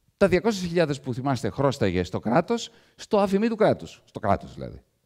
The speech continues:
Κοιτάξτε να δείτε τι έχει γίνει. Έχουμε δημιουργήσει επιπλέον ρευ-, ρευστότητα ένα εκατομμύριο επτακόσιες πέντε χιλιάδες,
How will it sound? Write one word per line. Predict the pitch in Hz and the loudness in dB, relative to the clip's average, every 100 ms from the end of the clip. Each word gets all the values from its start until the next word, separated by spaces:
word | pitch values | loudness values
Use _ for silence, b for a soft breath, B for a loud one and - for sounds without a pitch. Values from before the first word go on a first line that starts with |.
| _ _ b b b b b _ | _ _ b b b b b _
Κοιτάξτε | - 196 | -2 0
να | 214 | -2
δείτε | 196 190 | -2 -2
τι | 208 | 0
έχει | 185 | 0
γίνει. | 185 165 85 69 | 0 0 -2 -6
Έχουμε | - 170 - 190 139 87 - | -6 -4 -4 0 0 -2 -8
δημιουργήσει | 113 139 131 143 190 - | -4 0 0 0 0 0
επιπλέον | 127 113 160 170 143 | 0 0 -2 0 0
ρευ-, | 107 - | -2 -4
ρευστότητα | - 113 - 139 107 - 85 - _ _ _ _ _ | 0 0 0 -4 -2 -4 -4 -4 _ _ _ _ _
ένα | - 175 | -2 0
εκατομμύριο | 156 135 135 | 0 0 -2
επτακόσιες | 120 117 123 - | -2 -2 -6 -4
πέντε | 107 90 | -6 -4
χιλιάδες, | 82 71 87 170 | -6 -2 -2 -2